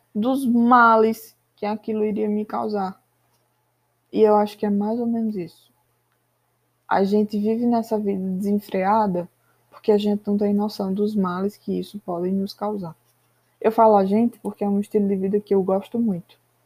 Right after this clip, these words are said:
Essa vida corrida, essa vida apressada, essa vida de muitos afazeres. Mas, principalmente depois que a gente entrou na pandemia, foi uma das minhas grandes reflexões, sabe?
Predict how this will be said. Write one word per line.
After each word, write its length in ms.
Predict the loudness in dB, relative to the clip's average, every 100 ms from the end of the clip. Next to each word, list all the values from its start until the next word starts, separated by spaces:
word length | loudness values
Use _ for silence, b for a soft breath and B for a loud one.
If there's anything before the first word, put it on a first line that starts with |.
| _ _ _ _ -14
Essa 220 | -8 -4
vida 260 | -2 -2
corrida, 840 | -4 -6 -2 0 0 0 0 0 -4 -12 _ _
essa 220 | -14 -10 -6
vida 640 | -4 -2 0 -2 -4 -8 -12
apressada, 1080 | -10 -10 -8 -6 -2 0 0 0 0 -2 -8 _ _ _ _ _ _ _ _ _
essa 220 | -8 -2 0
vida 220 | 2 2
de 100 | 2
muitos 300 | 2 2 0
afazeres. 720 | -2 -4 -4 -2 -4 -6 -14 _ _ _ _ _ _ _ _
Mas, 480 | -6 -2 -2 -2 -6 _
principalmente 480 | -2 0 4 4 4
depois 300 | 4 2 0
que 80 | 0
a 40 |
gente 280 | -4 -4 -6
entrou 240 | -6 -4 -4
na 120 | -6
pandemia, 720 | -6 -6 -4 0 2 2 -2 _ _ _ _
foi 200 | 0 2
uma 120 | 4
das 200 | 4 4
minhas 220 | 2 2
grandes 300 | 0 -2 -2
reflexões, 720 | -4 -6 -6 -6 -8 -6 -6
sabe? 360 | -8 -10 -8 -12